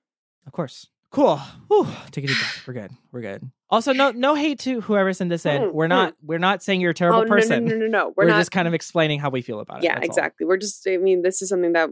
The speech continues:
Speaker 2: this is also a common opinion that I've seen, especially on
Speaker 1: Yeah.
Speaker 2: Tumblr and things like that. Um, you know, and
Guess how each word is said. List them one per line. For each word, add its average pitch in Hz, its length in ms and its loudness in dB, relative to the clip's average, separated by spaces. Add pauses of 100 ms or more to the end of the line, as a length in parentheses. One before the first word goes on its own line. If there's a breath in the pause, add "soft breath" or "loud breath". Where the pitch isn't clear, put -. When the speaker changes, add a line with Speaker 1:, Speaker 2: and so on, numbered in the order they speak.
Speaker 2:
this 185 120 -4
is 170 80 -4
also 170 240 0
a 151 60 -2
common 156 340 -2
opinion 151 380 -2
that - 180 -8
I've - 160 -6
seen, 190 540 2
especially 160 400 -8
on 147 120 -4
Speaker 1:
Yeah. 147 180 -4 (340)
Speaker 2:
Tumblr 160 260 0
and 156 120 -2
things 156 240 -6
like 147 200 -2
that. 143 300 0 (560)
Um, 160 680 0 (180)
you 170 80 -2
know, 147 440 -4
and 165 260 0